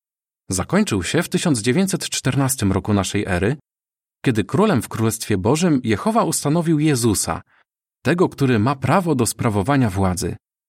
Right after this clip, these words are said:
Ezechiela dwadzieścia jeden, dwadzieścia siedem. Akapit piąty. Pytanie.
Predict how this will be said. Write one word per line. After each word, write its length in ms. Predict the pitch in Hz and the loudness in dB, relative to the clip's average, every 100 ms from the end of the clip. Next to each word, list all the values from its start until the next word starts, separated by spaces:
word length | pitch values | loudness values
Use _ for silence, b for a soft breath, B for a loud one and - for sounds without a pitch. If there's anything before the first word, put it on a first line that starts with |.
| _ _ _ - | _ _ _ -4
Ezechiela 460 | 95 87 180 180 | -2 -2 0 -2
dwadzieścia 420 | 107 101 98 - 95 | -2 -2 -4 -2 -2
jeden, 260 | 147 117 | 0 0
dwadzieścia 420 | 98 95 92 - | -2 -4 -4 -6
siedem. 400 | - - - - - _ _ _ _ _ _ _ _ _ _ _ _ _ _ _ _ _ _ _ - | -6 -8 -10 -14 -18 _ _ _ _ _ _ _ _ _ _ _ _ _ _ _ _ _ _ _ -6
Akapit 420 | 117 226 233 - | -4 -2 -4 -4
piąty. 460 | - 92 82 - - - | -2 -2 -2 -8 -10 -6
Pytanie. 520 | 135 98 85 113 | -4 -2 -2 -2